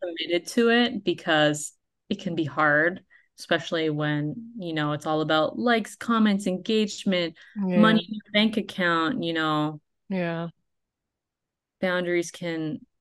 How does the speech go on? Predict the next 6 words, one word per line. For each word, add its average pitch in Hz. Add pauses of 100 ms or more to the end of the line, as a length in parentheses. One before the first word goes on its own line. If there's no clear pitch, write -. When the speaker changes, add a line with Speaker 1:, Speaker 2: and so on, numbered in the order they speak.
(1040)
Speaker 1:
are 175
extremely 170
helpful 160
in 175
that -
context, -